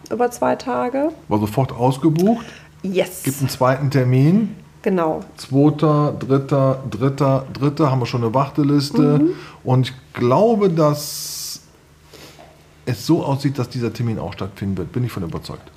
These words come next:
Speaker 1: Ja, genau. Wir haben uns noch mal abgestimmt, haben noch mal so ein paar Feinheiten,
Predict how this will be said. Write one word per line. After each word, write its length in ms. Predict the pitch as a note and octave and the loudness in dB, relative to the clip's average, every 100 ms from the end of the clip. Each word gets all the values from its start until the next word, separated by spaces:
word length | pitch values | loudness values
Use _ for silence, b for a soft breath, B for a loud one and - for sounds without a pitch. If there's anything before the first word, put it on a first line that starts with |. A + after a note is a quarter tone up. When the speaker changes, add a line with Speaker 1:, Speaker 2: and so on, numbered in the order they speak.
| _ _ | _ _
Speaker 1:
Ja, 140 | A#3 - - | -2 -2 0
genau. 260 | G3+ F3+ F3+ | 2 2 4
Wir 80 | A3 | 2
haben 100 | C4 | 2
uns 100 | B3+ | 0
noch 120 | B3 | 2
mal 120 | G3+ | 2
abgestimmt, 540 | - - C#4+ - C4+ B3+ | 0 -2 -4 -2 0 2
haben 160 | A3+ | 2
noch 100 | G#3+ | 0
mal 160 | G#3+ G3+ | 2 0
so 60 | G3 | 0
ein 60 | |
paar 120 | F#3+ | -2
Feinheiten, 1040 | F#3+ B3+ C4+ C4+ B3+ A#3+ A#3+ A#3+ A#3+ A#3 | -2 0 0 0 2 2 2 0 0 0